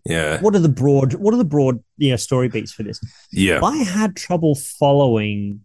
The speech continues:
Speaker 2: getting a sense of the tension when they go, "Who's the rat?" And, you know, all this kind of stuff. You know, like, I'm like, I'm thinking, when I think
Speaker 1: Thank
Speaker 2: of a
Speaker 1: you.
Speaker 2: rat,
Speaker 1: Same.
Speaker 2: when I think of a rat, I think of some low-level thug or whatever, but it's like
Speaker 1: Yeah.
Speaker 2: one of the main mafia dons or whatever
Speaker 1: Yeah, it didn't make
Speaker 2: in this
Speaker 1: sense.
Speaker 2: place. Penguin,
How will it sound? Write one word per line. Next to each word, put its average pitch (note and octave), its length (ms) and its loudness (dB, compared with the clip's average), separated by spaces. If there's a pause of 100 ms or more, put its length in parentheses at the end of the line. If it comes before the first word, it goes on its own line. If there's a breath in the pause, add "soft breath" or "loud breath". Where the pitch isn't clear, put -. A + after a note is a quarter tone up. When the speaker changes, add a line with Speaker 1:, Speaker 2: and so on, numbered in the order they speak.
Speaker 2:
getting D3 240 2
a A#2 40 0
sense B2 380 -4
of G2+ 120 -6
the - 60 -16
tension A2+ 680 -4
when G#2+ 240 -2
they G#2+ 100 -2
go, F#2+ 220 -6 (160)
"Who's A2 260 2
the F2+ 80 -6
rat?" A2+ 500 -6
And, B2 340 -6
you D3+ 120 2
know, A#2 100 0
all B2+ 100 0
this A#2+ 120 0
kind C3+ 100 -2
of A#2 80 -2
stuff. - 120 -6
You E3 40 2
know, C3 180 2
like, C#3+ 140 -6 (180)
I'm D3+ 140 4
like, C#3+ 340 0
I'm D3+ 140 2
thinking, C#3+ 320 -2
when F3+ 120 -6
I B3 40 -4
think A#2 180 -4
Speaker 1:
Thank G#2+ 140 0
Speaker 2:
of G#2+ 60 -4
a - 20 0
Speaker 1:
you. E2+ 80 -2
Speaker 2:
rat, - 320 -2 (160)
Speaker 1:
Same. D#2+ 400 -2 (140)
Speaker 2:
when G#3 120 -4
I D#4+ 60 -4
think B3 160 -4
of E3 80 -4
a C3+ 80 -4
rat, A#2+ 320 -6
I C#3 100 -6
think G3 160 -4
of D3+ 60 -4
some D#3+ 200 -4
low-level A#2 640 -4 (120)
thug A2 200 -4
or - 20 -6
whatever, G#2+ 200 -8
but D#3 120 -4
it's A3+ 160 -6
like A3 120 -10
Speaker 1:
Yeah. G#3+ 100 2
Speaker 2:
one G#3 80 -2
of F#3 60 -6
the F#3+ 80 -2
main D3+ 560 -2
mafia D3+ 440 -4
dons A2 400 -8
or A2 60 -6
whatever G2+ 180 -2
Speaker 1:
Yeah, A#2 60 2
it G2+ 40 -2
didn't D3 140 4
make D3 80 2
Speaker 2:
in D#3+ 40 2
this D#3 100 0
Speaker 1:
sense. G2+ 220 0
Speaker 2:
place. - 380 -2 (240)
Penguin, D#3+ 680 4